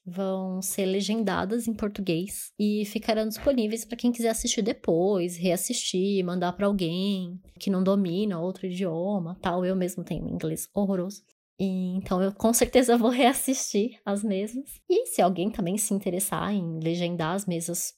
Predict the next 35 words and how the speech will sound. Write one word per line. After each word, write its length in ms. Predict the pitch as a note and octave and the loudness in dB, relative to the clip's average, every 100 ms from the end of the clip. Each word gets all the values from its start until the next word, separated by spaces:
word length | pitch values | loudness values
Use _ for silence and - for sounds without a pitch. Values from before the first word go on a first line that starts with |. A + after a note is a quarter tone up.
| _ | _
tanto 240 | G3+ G#3+ | 2 2
pra 80 | - | -4
português 480 | G#3 G3+ G3 F3 F3 | -4 -2 0 0 0
como 260 | - F#3+ F#3+ | -2 -2 -2
pra 240 | - F3+ | -2 0
outros 460 | F3+ F3 - F3 F3 | 0 -2 -4 -4 -2
idiomas, 540 | E3+ F#3 F3 G3+ G#3 | -2 0 0 -2 -4
é 60 | A3 | -4
só 180 | - | -4
entrar 260 | A3 A#3 A3+ | -4 -2 -2
em 60 | A#3 | -2
contato 420 | B3+ A#3+ A3 - | -4 -2 -4 -2
com 80 | B3+ | -2
a 80 | |
gente 260 | B3+ G#3+ G#3 | -2 -4 -6
pelo 180 | - A3+ | -6 -4
site 480 | B3 F#3 G3+ - - _ | -2 -2 -2 -6 -16 _
e 80 | A3+ | -8
pelas 260 | - A3 A3+ | -2 -2 0
mídias 240 | A3+ A#3 A#3 | 0 0 -2
sociais. 600 | B3+ - D4+ - - - _ | -4 -4 -4 -6 -10 -10 _
O 120 | - G3 | -6 -4
site 440 | - F#3+ F3+ - | -2 -2 -4 -4
é 40 | |
relampeio 600 | E3+ F#3 F3+ F3+ F3+ E3+ | -4 -2 -4 -2 -2 -2
ponto 280 | E3+ D#3+ D#3 | -4 -8 -8
com 180 | - D#3 | -10 -10
ponto 300 | - D#3 E3 | -8 -8 -4
B 100 | E3 | -2
R, 400 | D#3+ D#3+ F#3+ D4 - _ - | -2 -2 -2 -2 -4 _ -4
o 120 | G3+ | -4
Twitter 480 | G3+ G3+ F#3+ F#3+ E3 | -2 -4 -4 -2 -2
é 80 | E3 | -2
arroba 360 | E3+ E3+ G#3 G#3+ | -4 0 0 0
relampeio 720 | G#3 E3+ E3+ - F3 G3 | -2 -4 -4 -2 0 -2